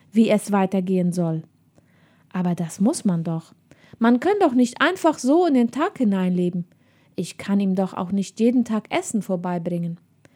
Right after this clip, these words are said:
Das fällt Ma und Pa bestimmt auf.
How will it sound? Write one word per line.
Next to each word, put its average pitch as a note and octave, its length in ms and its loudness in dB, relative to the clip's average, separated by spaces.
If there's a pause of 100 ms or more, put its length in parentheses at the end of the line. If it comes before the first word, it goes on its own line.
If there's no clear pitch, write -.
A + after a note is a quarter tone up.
(340)
Das D3+ 260 -8
fällt A3 300 0
Ma G#3 200 0
und G#3 140 -2
Pa A3 220 -2
bestimmt G3 520 -4
auf. A3+ 440 -6